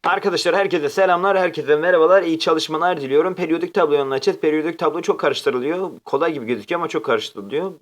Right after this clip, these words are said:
Bunun önüne geçmeye çalışacağız. A Y T'de bir, T T'de iki falan geliyor. Önemli bir konu.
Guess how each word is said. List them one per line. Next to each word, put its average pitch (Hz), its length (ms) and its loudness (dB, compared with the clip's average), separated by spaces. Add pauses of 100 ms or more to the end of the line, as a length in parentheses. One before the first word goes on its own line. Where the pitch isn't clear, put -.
Bunun 160 260 -8
önüne 151 260 -6
geçmeye 113 320 -6
çalışacağız. 135 580 -4 (440)
A 156 100 0
Y 151 80 0
T'de 139 220 0
bir, 170 100 -4
T 147 180 2
T'de 135 200 -6
iki - 180 -10
falan 139 300 -2
geliyor. 123 300 0
Önemli 139 340 -4
bir 117 80 -6
konu. 135 340 -6